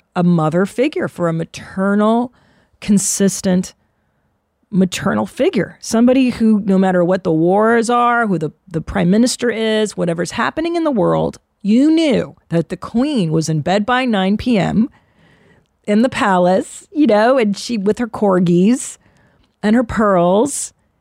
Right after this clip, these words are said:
and her brand new pair of knickers every day. And you knew the consistency of that. And in a world that constantly changes, there's something comforting, I imagine, to the royals, which is why I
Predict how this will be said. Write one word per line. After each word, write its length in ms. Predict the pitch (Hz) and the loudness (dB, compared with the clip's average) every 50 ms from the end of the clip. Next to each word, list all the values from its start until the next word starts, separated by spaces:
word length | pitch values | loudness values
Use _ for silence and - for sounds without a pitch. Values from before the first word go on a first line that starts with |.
| _ _ _ _ _ _ _ _ | _ _ _ _ _ _ _ _
and 180 | - 220 233 220 | -2 0 2 2
her 100 | 262 233 | 2 2
brand 280 | 190 214 226 220 226 | 2 2 2 2 2
new 120 | 226 254 240 | 2 0 -2
pair 240 | - - 240 254 254 | -4 -4 -2 -2 -2
of 100 | 254 202 | 0 0
knickers 520 | 208 202 214 233 226 - 160 170 151 165 | 0 0 0 -2 -2 -4 -8 -8 -6 -6
every 240 | 175 - - 165 156 | -6 -4 -4 -4 -4
day. 400 | - - - - - 190 220 247 | -4 -6 -8 -8 -6 -6 -4 -2
And 180 | - 240 247 269 | 0 0 0 0
you 80 | 285 | 0
knew 300 | 285 294 294 302 330 339 | 0 -2 0 0 0 0
the 100 | 294 277 | 0 -2
consistency 600 | - - 285 262 - 311 294 - 285 262 - 220 | -2 -2 -2 0 0 -2 -2 -2 -2 -2 -2 0
of 40 | 185 | 0
that. 120 | 175 - | 0 0
And 120 | - 214 226 | 0 0 2
in 140 | - 233 233 | 2 2 2
a 80 | 233 | 2
world 400 | 226 226 233 233 269 330 359 262 | 2 2 0 0 0 0 0 0
that 180 | 220 202 - _ _ _ - | 0 -2 -2 _ _ _ -10
constantly 600 | - - 240 254 269 - - 233 - 220 208 196 | -4 -2 -2 -2 -2 -2 -4 -4 -4 -4 -4 -4
changes, 520 | 196 - - 226 226 240 247 208 185 170 | -6 -6 -4 -2 2 2 2 2 0 -2
there's 200 | - - 190 175 | -4 -6 -8 -8
something 680 | - - - - 233 240 262 277 - - 285 277 269 247 | -8 -8 -6 -4 -2 0 0 0 -2 -2 -4 -4 -4 -4
comforting, 840 | - - - 220 233 233 - - 196 156 - - - - - - - | -6 -6 -2 -2 -2 -2 -2 -6 -8 -6 -6 -6 -6 -6 -6 -6 -4
I 80 | - | -2
imagine, 880 | 170 170 160 160 160 165 165 170 190 214 - 190 165 165 180 214 247 269 - _ _ _ _ _ _ _ _ _ _ _ _ _ _ _ _ - | 0 0 0 0 0 -2 0 0 0 0 2 2 2 4 4 4 2 2 -2 _ _ _ _ _ _ _ _ _ _ _ _ _ _ _ _ -6
to 140 | - 220 | -2 0
the 120 | 190 220 226 | 0 2 2
royals, 480 | 226 226 262 320 381 392 349 220 170 | 2 4 4 4 4 2 2 2 0
which 160 | 185 196 - 196 | 0 -2 -2 -2
is 120 | 185 170 | -2 0
why 140 | 196 185 185 | 0 0 0
I 320 | - 180 196 220 277 370 | 0 -2 -2 -2 0 2